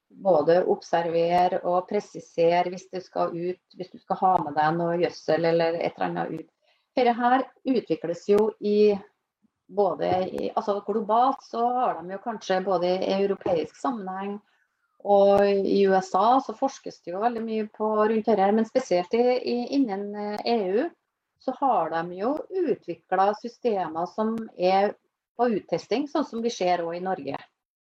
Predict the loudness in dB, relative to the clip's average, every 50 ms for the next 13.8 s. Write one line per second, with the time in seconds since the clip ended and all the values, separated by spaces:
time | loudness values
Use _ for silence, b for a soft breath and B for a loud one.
0 | _ _ _ _ _ _ 2 4 4 6 6 4 4 4 2 2 0 -2 -4 -12
1 | _ _ 4 4 4 2 -2 -2 -2 _ -4 -4 -4 -4 -2 0 0 0 0 _
2 | 0 2 2 2 0 -4 _ _ _ _ -14 -12 -10 -8 -6 -4 -4 -4 -4 -8
3 | -10 -12 -14 _ B B B B B B B B _ _ _ _ _ _ _ _
4 | 0 2 2 4 4 2 0 0 2 -2 -2 0 2 0 0 0 2 2 2 2
5 | 0 -4 -8 -4 -2 -2 0 2 0 0 2 0 -2 -2 -2 -6 -8 -8 -8 -8
6 | -6 -2 -2 0 0 2 2 2 2 2 2 2 2 2 2 0 -4 _ _ _
7 | _ _ _ _ _ _ -4 -4 -4 -2 -2 -2 -2 -2 -2 -2 0 0 0 0
8 | 0 -4 -4 -2 _ -2 -2 0 0 0 0 0 0 0 2 2 2 2 0 -2
9 | b b b b b b b b _ _ _ _ -4 -4 -2 -2 -4 -4 -6 -8
10 | -12 -14 -10 -8 -2 0 2 2 2 0 0 0 0 2 2 2 0 0 0 -4
11 | -6 _ _ _ -16 -8 -2 0 2 2 4 2 2 2 2 0 0 0 -2 -2
12 | -2 -2 -4 -2 -2 -2 -2 -2 -4 -4 -6 -8 -10 _ -14 -14 -14 _ -2 -2
13 | -2 0 -4 -6 -6 -8 -8 -6 -2 0 0 2 2 0 0 -2